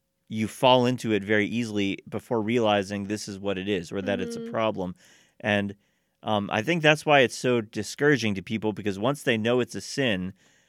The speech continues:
Speaker 1: but then very easily fall into it again and again, it's just like,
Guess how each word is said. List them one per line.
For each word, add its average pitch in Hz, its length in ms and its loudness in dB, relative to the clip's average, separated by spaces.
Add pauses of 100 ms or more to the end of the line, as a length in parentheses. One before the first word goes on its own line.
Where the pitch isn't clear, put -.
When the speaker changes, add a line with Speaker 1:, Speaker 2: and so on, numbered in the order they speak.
(120)
Speaker 1:
but 107 160 -2
then 104 200 0
very 117 340 4
easily 107 520 -4
fall 101 320 -2
into 107 300 -6
it 90 80 -2
again 101 300 -2
and 95 120 -4
again, 98 300 -4
it's 92 100 -10
just - 200 -12
like, 95 180 -4